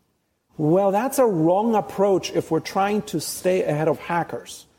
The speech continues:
So I get it. It's, it's the de facto. That's where we are. But if I'm sitting in front of a senator,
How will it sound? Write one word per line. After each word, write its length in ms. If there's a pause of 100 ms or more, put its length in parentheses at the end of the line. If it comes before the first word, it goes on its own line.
(180)
So 140
I 140
get 220
it. 200
It's, 300
it's 220
the 100
de 100
facto. 460
That's 240
where 140
we 180
are. 280 (520)
But 120
if 120
I'm 100
sitting 300
in 100
front 180
of 80
a 60
senator, 680